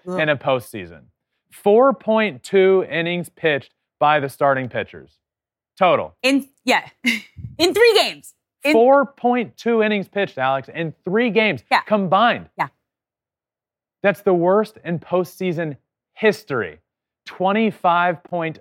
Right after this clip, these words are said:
Speaker 2: oh seven E R A for the starters.
Speaker 1: I mean, it was way worse yesterday. That was only because Lance Lynn brought that E-, brought that E R A down quite a bit.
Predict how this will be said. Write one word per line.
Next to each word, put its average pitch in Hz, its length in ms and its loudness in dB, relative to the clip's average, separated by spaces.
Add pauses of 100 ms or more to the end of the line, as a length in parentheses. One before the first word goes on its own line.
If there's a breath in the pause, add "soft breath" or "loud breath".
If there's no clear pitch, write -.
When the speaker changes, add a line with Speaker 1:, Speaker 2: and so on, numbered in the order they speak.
Speaker 2:
oh 160 240 2
seven 151 640 -4
E 151 200 0
R 143 280 2
A 110 300 -2
for 117 120 -8
the 107 120 -6
starters. 95 640 -6 (800)
Speaker 1:
I 190 60 2
mean, 214 140 0
it 240 80 0
was 254 140 0
way 247 200 2
worse 262 260 0
yesterday. 277 520 0
That 254 120 2
was 208 180 0
only 285 160 2
because 240 300 0
Lance 262 340 0
Lynn 269 360 2
brought 220 400 0
that 208 260 4
E-, 226 220 -2 (420 soft breath)
brought 254 180 2
that 233 180 2
E 240 120 2
R 233 140 2
A 220 100 6
down 202 320 2
quite 554 520 -2
a 480 120 -2
bit. 165 400 -12